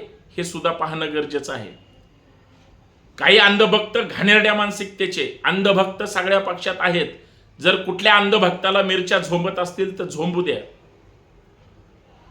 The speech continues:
माझा प्रश्न साधा सरळ आहे, जर काही घाणेरड्या विचाराची माणसं स्वतःच्या एका बाजूला म्हणायचं, "आमचा नेता जगज्जेत आहे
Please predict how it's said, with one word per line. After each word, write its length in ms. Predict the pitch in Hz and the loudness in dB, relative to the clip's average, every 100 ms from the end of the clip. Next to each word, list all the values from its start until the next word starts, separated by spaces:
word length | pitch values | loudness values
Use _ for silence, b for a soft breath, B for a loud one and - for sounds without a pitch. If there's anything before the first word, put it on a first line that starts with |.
| - - - _ _ | -20 -20 -20 _ _
माझा 280 | 127 175 214 | 2 6 6
प्रश्न 360 | 226 220 - 226 | 4 0 -2 -4
साधा 360 | - 196 196 202 | 2 2 4 0
सरळ 340 | 202 190 175 | 2 4 4
आहे, 140 | 233 - b b b 127 | 2 -6 b b b 0
जर 220 | 185 196 | 0 2
काही 240 | 180 202 | 2 2
घाणेरड्या 800 | 196 160 185 208 202 214 220 - | 2 0 2 0 2 2 0 -2
विचाराची 480 | 170 170 190 196 208 | -10 -4 0 0 -2
माणसं 380 | 196 185 175 220 | -2 -4 -4 -6
स्वतःच्या 680 | 220 190 190 240 254 247 - - b b _ | -2 -2 2 2 4 2 0 -10 b b _
एका 220 | - 220 226 | -6 2 6
बाजूला 360 | 226 220 240 | 6 4 0
म्हणायचं, 320 | 233 240 233 | -2 -2 0
"आमचा 260 | 226 220 247 | -2 -2 -2
नेता 300 | 226 226 240 | -2 -2 -2
जगज्जेत 640 | 233 - 240 220 220 220 | 0 2 2 4 2 2
आहे 140 | 160 | 0